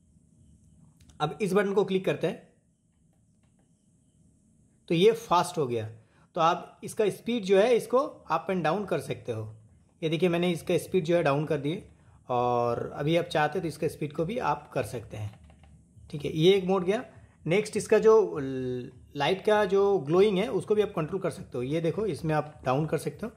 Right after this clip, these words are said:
इसमें आप इसको अप कर सकते हो। तो ये दूसरा mode हो गया। Next चले आते हैं इस button में। इस button में एल एम वन, एल एम टू, एल एम थ्री, एल एम फ़ोर, एल एम फ़ाइव, एल एम, page down, इसमें भी बहुत सारा मोड दिया गया, मतलब five मोड इसमें दिया गया। फिर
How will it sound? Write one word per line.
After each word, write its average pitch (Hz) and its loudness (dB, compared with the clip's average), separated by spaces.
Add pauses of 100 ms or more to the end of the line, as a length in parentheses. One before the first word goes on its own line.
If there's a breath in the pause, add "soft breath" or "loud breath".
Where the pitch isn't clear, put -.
(420 soft breath)
इसमें 151 0
आप 156 0
इसको 214 -4 (380)
अप 131 -2
कर 131 0
सकते 107 -14
हो। - -14
तो - -10
ये 190 8
दूसरा 165 -2
mode 190 0
हो 180 -2
गया। 180 -4 (760 soft breath)
Next 196 0
चले 220 6
आते 220 2
हैं 220 -2
इस - -10
button 175 0
में। 113 -4 (260)
इस 190 -6
button 214 2
में 220 -2
एल 190 2
एम 208 0
वन, 208 2
एल 190 2
एम 196 -2
टू, 214 2
एल 190 4
एम 190 -2
थ्री, 208 2 (220)
एल 170 0
एम 190 -2
फ़ोर, 208 2
एल 170 0
एम 175 -2
फ़ाइव, 214 0 (120)
एल 170 -4
एम, 233 -6 (160)
page 147 -2
down, 117 -4 (380 loud breath)
इसमें 196 2
भी 254 -2 (240)
बहुत 165 2
सारा 196 2
मोड 175 0
दिया 147 2
गया, 135 0
मतलब 156 -4
five 170 -2
मोड 180 -2
इसमें 160 -4
दिया 143 2
गया। 123 0
फिर 180 -4